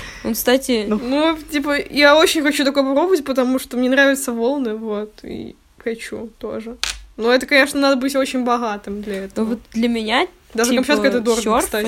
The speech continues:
Speaker 1: это какой-то, я не знаю, хайповый вид спорта, и, честно <laughs> говоря, у меня не было никогда желания, но мне нравится смотреть.
Speaker 3: Ну ладно, Лиза, я тоже тебя осуждаю.
Speaker 1: Вот.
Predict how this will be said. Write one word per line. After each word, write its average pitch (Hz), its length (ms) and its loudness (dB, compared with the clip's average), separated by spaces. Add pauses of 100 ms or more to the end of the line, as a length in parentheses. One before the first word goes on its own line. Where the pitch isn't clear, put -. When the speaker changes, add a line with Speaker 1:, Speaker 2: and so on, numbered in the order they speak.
Speaker 1:
это 220 40 -4
какой-то, 220 420 -6
я 214 100 -4
не 214 120 -4
знаю, 208 200 -4
хайповый 220 500 0
вид 196 120 -8
спорта, 226 500 -4
и, 190 340 -6 (320)
честно 277 400 2
<laughs> 233 80 2
говоря, 381 300 6
у 392 40 4
меня 311 120 2
не 269 200 4
было 220 180 -2
никогда 196 360 -4
желания, 190 580 -4
но 190 380 -8 (340)
мне 269 120 4
нравится 311 300 2
смотреть. 247 540 0 (240)
Speaker 3:
Ну 233 180 2
ладно, 294 400 4
Лиза, 277 300 2
я 269 100 8
тоже 339 240 4
тебя 302 140 4
осуждаю. 233 760 0
Speaker 1:
Вот. 190 560 -6